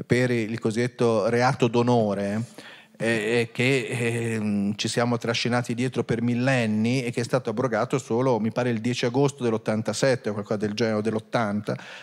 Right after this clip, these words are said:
ma insomma è stato abrogato recentemente, e, e, e che rifletteva, e, e, il, la, quello che è la, la, la cultura, quindi perché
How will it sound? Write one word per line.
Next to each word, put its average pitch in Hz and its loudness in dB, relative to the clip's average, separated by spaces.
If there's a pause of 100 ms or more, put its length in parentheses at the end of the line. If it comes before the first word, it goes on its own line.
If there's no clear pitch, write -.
ma - -4
insomma 127 4
è - 0
stato 113 -2
abrogato 113 0
recentemente, 117 -2 (520)
e, 147 2
e, 117 0 (800)
e - -12
che - 0
rifletteva, 127 -2
e, 127 -4
e, 104 -8
il, 117 -6
la, 110 0 (120)
quello 123 0
che 117 0
è 120 -4
la, 110 -2
la, 107 0
la 107 -2
cultura, 123 -2 (360)
quindi 107 -4
perché - -4